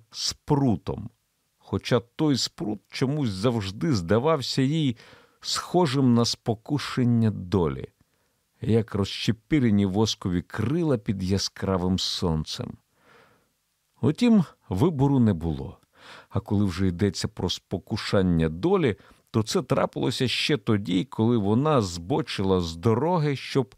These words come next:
зазирнути на подвір'я бетонного доту.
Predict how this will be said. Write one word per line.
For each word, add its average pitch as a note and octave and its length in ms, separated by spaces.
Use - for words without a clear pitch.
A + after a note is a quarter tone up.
зазирнути G#2+ 840
на F#2 120
подвір'я B2+ 760
бетонного G#2+ 1200
доту. E2+ 720